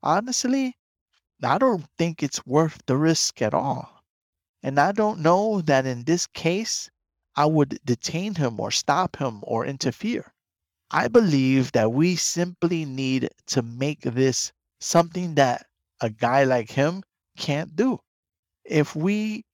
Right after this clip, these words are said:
don't give them the opening, they can't do it. And I also, again, I believe this is a major security flaw. And I believe it should be addressed.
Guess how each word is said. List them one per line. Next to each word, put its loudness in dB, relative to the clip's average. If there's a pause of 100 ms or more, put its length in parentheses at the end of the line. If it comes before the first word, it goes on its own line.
(140)
don't 2
give 2
them 2
the -4
opening, 0 (280)
they 4
can't -6
do 2
it. -8 (760)
And 2
I 4
also, 4
again, 0
I 2
believe 2
this -2
is -4
a 2
major -4
security -2
flaw. -16 (720)
And -4
I 2
believe 0
it 0
should -2
be -2
addressed. -6